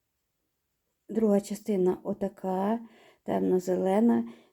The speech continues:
Тільки оцього останнього я зв'язала світленьку частинку.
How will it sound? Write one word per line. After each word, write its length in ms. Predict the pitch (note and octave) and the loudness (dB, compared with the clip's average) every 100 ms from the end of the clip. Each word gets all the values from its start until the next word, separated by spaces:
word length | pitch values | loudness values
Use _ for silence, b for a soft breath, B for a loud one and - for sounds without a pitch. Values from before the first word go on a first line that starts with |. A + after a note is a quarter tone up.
| _ | _
Тільки 300 | A3+ A3+ F#3 | -10 -6 -4
оцього 380 | G3+ - G#3 F#3+ | -2 -2 0 0
останнього 640 | G3 - A3+ A#3 G#3+ G#3 | 0 0 4 4 4 0
я 220 | G3 F#3 | -2 -4
зв'язала 500 | F#3+ F#3+ F#3 F#3 F#3 | -4 -4 -2 -2 -2
світленьку 680 | F#3+ G3 - C#3+ D3+ - F3+ | -4 -10 -6 -6 -6 -10 -16
частинку. 720 | - - - F3 - - | -20 -16 -10 -10 -10 -18